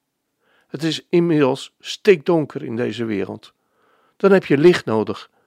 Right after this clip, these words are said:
want de bruidegom komt. Als je goed luistert, hoor je zijn voetstappen al. En nog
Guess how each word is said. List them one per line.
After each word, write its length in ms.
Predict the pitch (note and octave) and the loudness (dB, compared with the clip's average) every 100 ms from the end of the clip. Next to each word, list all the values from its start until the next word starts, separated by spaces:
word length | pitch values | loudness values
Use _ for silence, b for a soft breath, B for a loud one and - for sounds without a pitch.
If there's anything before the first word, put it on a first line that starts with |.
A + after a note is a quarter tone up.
| _ _ _ _ - | _ _ _ _ -2
want 420 | B2+ C3+ F3 - _ _ _ _ | 2 2 0 -12 _ _ _ _
de 160 | C3+ | 0
bruidegom 500 | C3 A#3 B3 F#3+ C3 | 4 4 2 0 -4
komt. 500 | G#2+ B2+ G#2+ G2+ - _ _ _ _ _ _ _ _ _ _ _ _ _ _ _ _ _ | -2 -4 -6 -8 -20 _ _ _ _ _ _ _ _ _ _ _ _ _ _ _ _ _
Als 120 | - | -18
je 80 | A2 | -8
goed 220 | C3+ A#3 | -2 0
luistert, 560 | G3+ F#3+ D#3+ G#2+ - - _ _ _ _ _ | 2 2 2 -4 -12 -18 _ _ _ _ _
hoor 240 | C#3 G3 | 0 0
je 60 | F#3 | 0
zijn 220 | C#3+ C#3+ | -2 -4
voetstappen 540 | C#3 E3+ - C#3 C3 - | -4 -6 -6 -10 -10 -12
al. 320 | A#2 G#2+ _ _ _ _ _ _ _ _ _ _ _ _ _ | -12 -14 _ _ _ _ _ _ _ _ _ _ _ _ _
En 160 | A#2+ | -4
nog 320 | A#2+ E3+ - | 0 0 -2